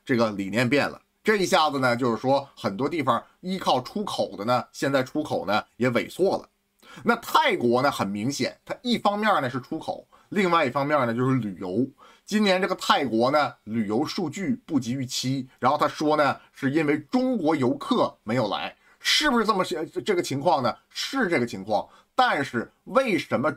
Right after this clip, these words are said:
中国人需要反思这个话题，而不是泰国人呢？其实吧，这个东西有点这个意思。一方面说，中国人可能是他们的购买力不行了，他们的经济呢马上要咩了，所以呢，他这个不来了。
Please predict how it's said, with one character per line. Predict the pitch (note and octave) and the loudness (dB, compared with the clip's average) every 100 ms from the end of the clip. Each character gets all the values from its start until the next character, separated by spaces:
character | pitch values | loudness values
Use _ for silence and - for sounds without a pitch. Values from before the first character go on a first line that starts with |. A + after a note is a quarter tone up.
| _ | _
中 | C#4+ D4 D4+ | -2 0 0
国 | G3 C3+ | 2 2
人 | A2 A#2+ | 2 0
需 | - | 0
要 | D3 | 0
反 | A#2 - G2+ F2 | 0 -2 -2 -2
思 | - C3+ | -8 -6
这 | C#3+ | -6
个 | A#2 | -2
话 | C#3 A2 | 0 0
题， | G#2+ G#2+ A#2 - | 0 -4 -4 -4
而 | A#2 C3+ | -2 -2
不 | C3+ | -2
是 | - | -6
泰 | - A#3 G3+ | -2 0 0
国 | A#2+ F#2+ | 0 -4
人 | F2 E2+ | -4 -8
呢？ | - _ _ _ - _ | -18 _ _ _ -20 _
其 | - G#3+ B3+ | -2 0 0
实 | F#3+ | 0
吧， | A3+ A3+ F#3+ - | 2 2 0 -4
这 | - A#3 | 0 2
个 | F#3 | 2
东 | G3 | 0
西 | F3+ | 2
有 | D3 F#3+ | 2 2
点 | A#2 | 2
这 | A#2 | 0
个 | D3+ | -2
意 | G3+ D3 | 0 0
思。 | - - | -2 -8
一 | G#3 F#3+ | -2 0
方 | F#3 | 2
面 | F3+ C3 | 2 0
说， | D#3 D3+ D3 - - | 2 2 2 -6 -2
中 | G#3 G#3 | 0 2
国 | E3+ | 2
人 | D3+ F3 | 2 0
可 | - G2 | -4 -4
能 | G2 | -4
是 | C3+ D3 - | -2 -2 -4
他 | - | -4
们 | E3+ | -2
的 | F#3+ | -2
购 | - F#3+ | 0 0
买 | G#2 | 0
力 | B2 A#3 D#3+ | 0 0 0
不 | A#2 | -4
行 | G#2+ F2+ | -6 -10
了， | G2 - _ - | -8 -10 _ -2
他 | F#3+ | 0
们 | F#3+ | 0
的 | |
经 | D#3 G3+ G3+ | -2 0 0
济 | F#3+ | 0
呢 | E3 | 2
马 | A#2 F2+ | 2 0
上 | D#3+ | 2
要 | C3+ | 0
咩 | B2+ D#3 E3 | 0 0 2
了， | E3+ D3 - _ | 4 2 0 _
所 | _ C#3 E3 | _ 0 2
以 | A#2+ | 2
呢， | A#2 A#2+ - - | 2 0 -2 -2
他 | C3 | 0
这 | B2 A#2+ | 2 2
个 | G#2+ | 0
不 | - A2 | 0 -2
来 | F#2 F2 | -2 -2
了。 | F3+ | -6